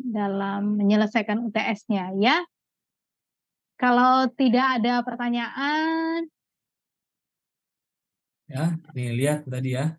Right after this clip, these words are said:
Speaker 1: Oh, itu ada.
Speaker 2: Bila satu bulan mahasiswa belum menghubungi dosen pembimbing, maka dosen pembimbing dapat merekomendasikan untuk membatalkan menjadi pembimbingnya,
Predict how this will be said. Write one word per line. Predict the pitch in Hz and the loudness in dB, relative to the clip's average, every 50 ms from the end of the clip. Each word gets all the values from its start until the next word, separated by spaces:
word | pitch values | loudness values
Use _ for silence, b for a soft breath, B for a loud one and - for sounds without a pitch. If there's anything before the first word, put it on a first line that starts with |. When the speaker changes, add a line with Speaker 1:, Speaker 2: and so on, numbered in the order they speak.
| _ _ | _ _
Speaker 1:
Oh, | - 220 220 | -8 -4 -4
itu | 208 208 208 220 | -4 -4 -4 -4
ada. | 220 208 131 | -4 -2 0
Speaker 2:
Bila | 135 135 151 165 165 | 2 4 4 4 4
satu | 170 170 160 - | 2 0 2 2
bulan | 165 160 156 165 175 180 175 | 2 4 4 4 4 4 6
mahasiswa | 160 156 160 160 151 147 - 175 170 | 4 4 4 2 0 0 0 0 2
belum | 160 151 156 156 156 | 2 2 2 2 2
menghubungi | 147 147 147 151 147 135 143 143 | 0 0 -2 -2 -2 -2 -2 -2
dosen | 139 139 139 139 139 | 0 0 0 0 0
pembimbing, | 131 131 131 131 151 180 196 202 196 - b b b b b _ _ _ _ _ - | 0 2 2 4 4 4 2 2 -2 -6 b b b b b _ _ _ _ _ -6
maka | 135 135 143 170 175 | -4 -2 2 2 4
dosen | 170 160 156 160 160 147 | 4 4 4 4 2 0
pembimbing | 135 135 139 139 139 139 147 165 175 156 | 0 0 -2 0 0 2 4 4 4 4
dapat | 139 131 131 131 165 165 160 - | 4 2 0 0 0 -2 -2 -2
merekomendasikan | 143 139 135 - 135 131 131 131 127 135 147 160 160 143 | -8 -8 -6 -4 -2 -2 0 0 -2 -2 0 0 0 0
untuk | 143 135 139 156 143 | 0 -2 -4 -4 -4
membatalkan | 143 139 135 131 127 131 - 127 120 123 135 143 143 | -2 -2 -2 -2 -2 -4 -4 -6 -4 -4 -4 -2 -2
menjadi | 135 131 127 123 135 143 143 135 | 0 0 0 0 0 -2 -2 0
pembimbingnya, | 127 127 127 131 127 127 131 135 135 131 123 117 113 | 0 2 4 4 4 4 4 4 4 2 2 0 0